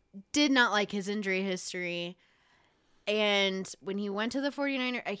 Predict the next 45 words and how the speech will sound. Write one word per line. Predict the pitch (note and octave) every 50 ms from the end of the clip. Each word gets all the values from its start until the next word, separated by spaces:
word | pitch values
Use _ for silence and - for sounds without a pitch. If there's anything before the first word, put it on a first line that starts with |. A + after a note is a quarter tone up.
| - - -
I | A#3 B3+ C4+ C#4
think | - - C#4+ C4+ C#4
he's | - - C#4 B3 B3 B3
gonna | - A3+ A3+ G#3
have | G3+ G3+ F#3+
good | F#3 F#3 F3+ -
success | - E3+ D3+ - E3 D#3+ D#3+ - E3
on | D#3+
the | D#3+ D#3+
forty-niners. | - E3+ D#3+ D#3+ D#3+ D#3+ D#3 D#3+ D#3+ D#3+ E3 E3+ F3 - - - _ _ - - - - - - - -
I | - G3 A#3 A#3+
would, | A#3 F#3+ F3 F#3+ A#3+ C4 A#3+ G#3+ G#3 G3
if | G3+ - -
I, | D#3 - _ -
if | F#3+ -
I | G3+ G3 G#3+ A3+
could | - C4+ A#3
make | A#3 A#3 A#3 A3+ A#3+
it | G3+ D#3
work | F#3+ G#3 G#3+ B3 D4+ -
in | - B3+ A#3+
my | B3 B3
budget, | A3+ A#3 A#3 A3 - C4+ B3+ B3+ A#3+ - -
or | - F#3+ G3 F#3+
if | F#3+ F#3+
I | G3 F#3+
could | F#3 F#3
get | F3+ F#3+
a | G3 G3+
deal | F#3+ F#3+ F#3+ G3 G3+
on | G3+ G3 G3 G3 G3+ G3+ - _ _ _ - - - _ _ _ _
McCaffrey, | G#3+ G3+ - F#3+ F#3+ F#3 F3 - A3 G#3+ G#3+ A3 A#3 - - - - - - _ _ _ _ _ _ _
I | - G#3+ A3
would | G#3+ G#3+ G#3 F#3+ - - - _
go | - F#3 E3+ E3
for | D#3+ - E3+ E3+
him. | F3 F3 F3 E3+ D#3+
I | B2+ F3+ F#3
think, | - - G#3 G3 G3+ G3 - - - _ _ _ _ _ _ _ _ _ _ -
I'm | A3+ A#3 A3
hoping | F#3+ F3+ G#3+ G#3 F#3 F#3 - B3+ A#3+ B3 C4 C4+ - - - - - _ - - - - _ _ _ -
he | - F#3 G#3+
just | F#3+ F#3+ F3+ -
has | - F#3 F3+ F3 E3+ E3+
it | F3 E3+ D#3+ - -